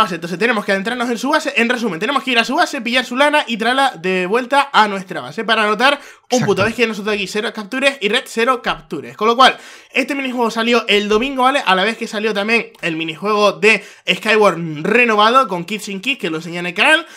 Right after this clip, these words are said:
Speaker 1: Y bueno, tenía ganas de traerlo y es por eso que me he traído a Exidas, porque es un buen compañero para hacer P V P. Y nos hemos pillado un kit bastante chachi, ¿vale? Que es el kit Warrior. No Warrior, sino el kit Warrior, ¿vale?
Speaker 2: Warrior,
Speaker 1: ¿Por qué?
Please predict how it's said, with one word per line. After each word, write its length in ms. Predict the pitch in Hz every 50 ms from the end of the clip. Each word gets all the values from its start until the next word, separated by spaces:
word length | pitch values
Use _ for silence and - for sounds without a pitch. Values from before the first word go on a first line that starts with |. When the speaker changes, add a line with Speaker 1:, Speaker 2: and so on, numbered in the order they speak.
| - - - - _ -
Speaker 1:
Y 100 | 247 277
bueno, 180 | 277 302 285
tenía 340 | 269 240 233 240 247 247 247 233
ganas 220 | 247 247 247 233
de 100 | 240 240
traerlo 300 | 233 233 233 247 254 254
y 20 | 240
es 60 | 240
por 100 | 233 220
eso 180 | 214 240 226 190
que 120 | 208 202
me 80 | 220 208
he 20 |
traído 340 | 208 208 214 208 214 196 175
a 60 | 190
Exidas, 320 | 185 185 - 180 196 214
porque 160 | 196 190 175 175
es 60 | 190
un 60 | 190
buen 120 | 185 185
compañero 360 | 185 185 160 185 180 185 180 160
para 100 | 165 160
hacer 280 | - 208 196 175 -
P 120 | - 208 190
V 80 | 170
P. 100 | 151 180 208 226 240 233 - - - - -
Y 80 | 180
nos 80 | 202 220
hemos 80 | 240 233
pillado 300 | 240 233 240 247 247 -
un 140 | 214 214 196
kit 160 | 226 240 208
bastante 480 | 220 202 - 226 220 185 220 214 190
chachi, 300 | 208 233 233 226 233 220
¿vale? 180 | 202 214 233 214
Que 60 | 214
es 40 | 233
el 80 | 247 196
kit 200 | 254 277 233 -
Warrior. 400 | 160 180 190 156 139 127 120 139
No 140 | 175 240 302
Warrior, 340 | 294 247 220 185 165 143 139
sino 180 | - - 165 165
el 60 | 170
kit 220 | - 262 - - -
Warrior, 380 | 160 160 156 135 127 123 127
¿vale? 160 | 131 135 156
Speaker 2:
Warrior, 200 | 170 160 170 190
Speaker 1:
¿Por 60 | 185 -
qué? 100 | 247